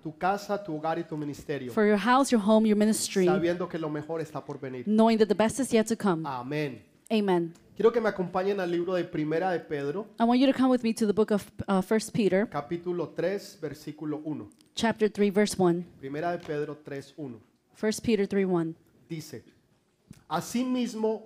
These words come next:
Speaker 1: vosotras, mujeres, estás sujetas a vuestros maridos, para que también los que no creen a la palabra sean ganados sin palabra por la conducta de sus esposas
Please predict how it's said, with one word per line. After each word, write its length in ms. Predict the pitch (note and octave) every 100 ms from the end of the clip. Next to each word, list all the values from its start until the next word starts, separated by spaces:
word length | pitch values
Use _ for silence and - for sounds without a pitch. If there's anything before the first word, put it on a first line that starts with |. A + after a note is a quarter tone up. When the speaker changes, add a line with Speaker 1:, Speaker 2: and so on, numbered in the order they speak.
| D3+
Speaker 1:
vosotras, 880 | D#3+ D#3 - G#3+ G3+ D#3 C3+ C#3 -
mujeres, 760 | D3 D3+ E3+ C#3 B2+ D3+ - - _ _ _ _
estás 420 | D#3+ - F#3+ F#3
sujetas 720 | - F#3+ G3 G3+ D#3 C#3+ - -
a 100 | C3+
vuestros 360 | C3 - C#3
maridos, 600 | C3 C3 D#3+ A#2 - - _ _ _ _ _ _
para 240 | - F#3 F3+
que 140 | F#3
también 500 | F#3 F3 D#3+ G#3 A#3+
los 180 | A3+ A3
que 160 | - D#3
no 300 | F3 B3 B3
creen 240 | F#3 D#3+
a 80 | D3
la 140 | E3+
palabra 520 | G3+ F#3+ C3+ C#3+ F#3+ - _
sean 400 | - E3+ D#3+ E3
ganados 460 | F3 D3+ C#3+ D3+ D#3+
sin 220 | E3 D3+
palabra 480 | E3 E3 C3+ C#3+ C#3+
por 160 | D3 C#3
la 200 | C3+ -
conducta 720 | B2+ B2 A3 B3 - C3+ - _ _ _
de 120 | C#3+
sus 260 | C#3+ C#3+ -
esposas 600 | A#2+ - C3+ A2 -